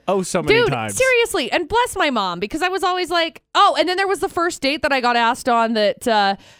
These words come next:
Speaker 2: the guy was like, "Yeah, we'll totally go." And I didn't have, like, my debit card with me. I had my mom's debit card with me. And, uh, the guy was like, "Oh, no, we're all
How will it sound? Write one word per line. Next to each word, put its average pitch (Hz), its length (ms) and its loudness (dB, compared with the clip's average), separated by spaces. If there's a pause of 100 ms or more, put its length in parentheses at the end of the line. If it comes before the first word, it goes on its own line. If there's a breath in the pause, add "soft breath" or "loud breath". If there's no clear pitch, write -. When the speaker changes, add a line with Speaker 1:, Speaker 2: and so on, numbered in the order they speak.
(160 loud breath)
Speaker 2:
the 240 80 -2
guy 277 220 2
was 262 180 -2
like, 262 200 -2
"Yeah, 415 200 0
we'll 330 120 -4
totally 381 380 -4
go." 214 260 0
And 220 160 -2
I 254 120 0
didn't 285 260 -4
have, 247 360 -2
like, 220 280 -4 (200)
my 190 220 -4
debit 240 300 -2
card 269 220 -2
with 262 180 -4
me. 277 180 -2
I 214 60 -2
had 220 140 -4
my 202 100 -2
mom's 165 320 -8
debit 233 240 -2
card 240 240 -6
with 233 220 -6
me. 247 260 -4 (300 loud breath)
And, 190 500 -2
uh, 180 240 0
the 156 140 -4
guy 208 580 0 (540)
was 220 260 -2
like, 208 320 0
"Oh, 302 160 2
no, 302 240 2
we're 262 180 2
all 294 460 2